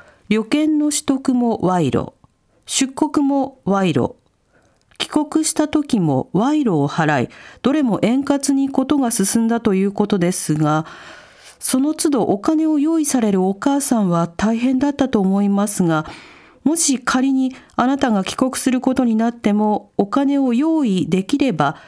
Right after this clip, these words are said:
危険はないと考えられませんか？最後に、カレン民族の革命運動の究極の目的は、ミャンマーからの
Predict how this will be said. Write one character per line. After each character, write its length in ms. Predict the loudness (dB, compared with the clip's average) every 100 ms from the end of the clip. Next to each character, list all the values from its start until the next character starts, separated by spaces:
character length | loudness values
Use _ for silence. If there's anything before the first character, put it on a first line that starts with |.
| -20 -12
危 100 | -6
険 320 | -2 0 2
は 140 | 2
な 200 | 2 2
い 100 | 0
と 280 | 0 0 0
考 360 | -2 -2 0 2
え 100 | 2
ら 100 | 2
れ 100 | 2
ま 120 | 0
せ 160 | 0 -2
ん 40 | -2
か？ 300 | -2 -2 -4 _ _ _ _ _ _ _ _ -20 _ _ _ _ _ _ _ -8
最 260 | -2 0
後 140 | 2 2
に、 260 | 0 -2 _ _ _ _
カ 140 | -4 -2
レ 140 | 0
ン 100 | 0
民 200 | 0 0
族 280 | 0 0 0
の 260 | 2 0 -2
革 320 | -4 -2 0
命 260 | 0 0 0
運 220 | 0 0
動 160 | 2
の 140 | 0 0
究 240 | -2 -2
極 300 | 0 -2 0
の 100 | 0
目 240 | 0 -2 -2
的 300 | -4 0 0
は、 200 | 0 -4 -12 -20 _ _
ミ 140 | -2 0
ャ 60 |
ン 120 | 0 0
マ 200 | 0 -2
ー 60 |
か 180 | 0 0
ら 100 | 2
の 340 | 2 2 0